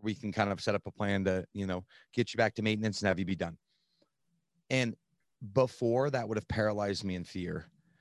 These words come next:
because, "Well, what if," the people pleasing thing. I'm like, "Well,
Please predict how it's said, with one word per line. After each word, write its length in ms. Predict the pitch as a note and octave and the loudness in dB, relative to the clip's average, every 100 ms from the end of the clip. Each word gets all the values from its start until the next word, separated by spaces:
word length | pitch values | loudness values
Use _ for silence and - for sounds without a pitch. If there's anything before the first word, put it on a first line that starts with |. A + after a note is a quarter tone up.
| _ - - | _ -20 -8
because, 360 | - A#2 G2 | 0 2 4
"Well, 340 | A2+ B2+ A#2+ A2 | 8 10 12 10
what 160 | A#2 A2 | 8 8
if," 280 | G#2 - | 6 4
the 100 | - | 0
people 360 | - - - A2+ | 2 2 4 4
pleasing 400 | A2+ A2+ F#2+ G2 | 6 4 4 0
thing. 320 | - G2 F#2+ | 2 2 4
I'm 100 | F#2+ | 2
like, 300 | G2+ G2 - | 0 -4 -2
"Well, 380 | C#3+ C#3 B2 | 0 4 4